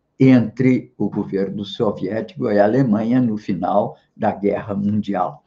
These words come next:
Enfim, e que, de certa maneira, explicam as relações entre a Alemanha e União Soviética. Mas,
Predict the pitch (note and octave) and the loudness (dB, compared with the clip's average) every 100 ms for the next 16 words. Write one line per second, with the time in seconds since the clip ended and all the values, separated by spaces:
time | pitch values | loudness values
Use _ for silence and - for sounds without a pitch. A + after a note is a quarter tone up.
0 | _ _ _ _ - A#2 - B2 G2 - | _ _ _ _ 2 2 2 0 0 -4
1 | G2+ G2 - - - - F#2+ - G#2 G#2+ | -8 -8 -14 -14 -14 -4 -4 0 0 2
2 | F2+ G#2 B2+ G2 - - - - - E2 | 2 2 2 2 -2 -12 -6 -4 -4 -10
3 | - _ _ _ G#2 F#2+ F#2+ - - A2+ | -12 _ _ _ -2 -2 -2 -6 0 2
4 | G2+ F#2+ - G#2 G#2+ G#2+ G#2 - _ G2+ | 4 0 -4 0 2 0 -2 -14 _ -6
5 | F#2 G2+ G#2 G2 F2 - _ - _ - | -4 -4 -2 0 -2 -10 _ -20 _ -2
6 | G#2+ A2+ A2+ F#2 G#2 A#2 B2 B2 - - | 4 4 4 4 4 6 6 6 -2 -2
7 | G2+ G#2 - G#2 G2+ G#2+ - G2+ - G2 | 2 2 0 4 4 2 0 -4 -2 -6
8 | - _ _ _ D3+ F#3+ - | -8 _ _ _ 4 4 -2